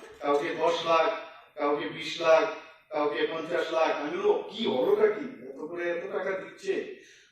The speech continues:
তো এই যে ব্যবস্থাপনা এখন এসএইচজি গ্রুপ, যেখানে আমি যাই, বিভিন্ন জায়গায়, ত্রিপুরার বিভিন্ন জায়গায় যখন আমি যাই, মাননীয় প্রধানমন্ত্রী যে আমাদের শিখিয়েছেন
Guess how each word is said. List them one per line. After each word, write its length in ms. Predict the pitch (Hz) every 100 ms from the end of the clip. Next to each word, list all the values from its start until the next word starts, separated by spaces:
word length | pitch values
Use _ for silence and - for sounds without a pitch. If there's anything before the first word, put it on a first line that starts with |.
| -
তো 80 |
এই 260 | 175 208 220
যে 80 | 220
ব্যবস্থাপনা 680 | 170 160 196 208 202 196 180
এখন 300 | 160 165 156
এসএইচজি 460 | 151 170 - 170
গ্রুপ, 520 | 165 127 147 - - - _ _
যেখানে 360 | - - 196 208
আমি 160 | 202
যাই, 260 | 175 170 170
বিভিন্ন 340 | 151 170 180
জায়গায়, 500 | 170 147 143 151 156
ত্রিপুরার 380 | 151 147 143 143
বিভিন্ন 600 | 131 135 156 156 151 143 - _ -
জায়গায় 300 | 127 131 139
যখন 220 | 127 131 143
আমি 200 | 143 127
যাই, 240 | 123 123 - - - - _ _ _ _ _ _ -
মাননীয় 360 | - 131 262
প্রধানমন্ত্রী 640 | 269 131 143 156 156 151 151
যে 80 | 151
আমাদের 280 | 143 151
শিখিয়েছেন 640 | - 143 165 165 - -